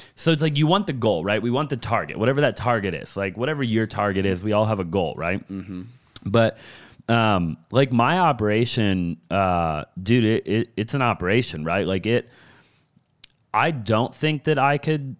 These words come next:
Speaker 1: leave and go chill and it run perfectly. F-, I mean, I,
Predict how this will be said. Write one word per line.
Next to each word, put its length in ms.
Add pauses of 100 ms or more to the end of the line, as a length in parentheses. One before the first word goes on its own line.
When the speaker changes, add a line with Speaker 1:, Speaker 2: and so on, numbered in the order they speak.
(160)
Speaker 1:
leave 640 (320)
and 240
go 180
chill 640
and 180
it 280
run 540
perfectly. 500
F-, 160
I 100
mean, 160
I, 140